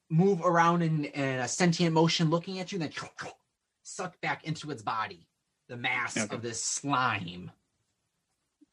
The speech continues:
Speaker 2: All right, so I don't think that's gonna work then. All right, so then I will, let's see.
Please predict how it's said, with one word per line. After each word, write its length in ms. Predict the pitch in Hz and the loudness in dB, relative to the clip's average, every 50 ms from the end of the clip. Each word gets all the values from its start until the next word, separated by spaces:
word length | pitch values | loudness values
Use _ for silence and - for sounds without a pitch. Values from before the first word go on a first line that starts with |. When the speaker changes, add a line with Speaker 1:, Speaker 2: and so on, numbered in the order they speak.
| - - | -6 -4
Speaker 2:
All 80 | 110 | -2
right, 140 | 107 92 85 | -2 -2 -4
so 120 | - - | -6 -6
I 40 | 110 | -6
don't 100 | 107 107 | -6 -6
think 160 | - 107 98 | -8 -10 -10
that's 160 | 104 104 107 - | -10 -10 -12 -10
gonna 160 | - 87 104 | -12 -10 -8
work 140 | 107 104 110 _ | -10 -10 -10 _
then. 220 | - 117 113 113 - _ - - - - - - _ _ _ | -6 -6 -6 -6 -8 _ -20 -20 -20 -20 -20 -20 _ _ _
All 80 | 156 147 | 8 8
right, 160 | 147 139 - | 8 8 6
so 140 | - 160 160 | 6 6 8
then 200 | 147 151 151 147 | 8 8 8 8
I 200 | 143 143 143 151 | 8 8 8 8
will, 540 | 151 143 147 147 143 143 139 135 131 127 123 - - - _ _ _ _ _ _ _ _ _ _ _ _ _ _ _ _ _ _ _ _ _ _ _ _ _ _ _ _ _ _ | 10 10 10 10 12 12 12 12 10 8 6 -2 -12 -20 _ _ _ _ _ _ _ _ _ _ _ _ _ _ _ _ _ _ _ _ _ _ _ _ _ _ _ _ _ _
let's 160 | - - - - | -12 -12 -10 -10
see. 640 | - - - - - - - - - - - - | -10 -8 -8 -8 -8 -10 -10 -12 -16 -18 -20 -20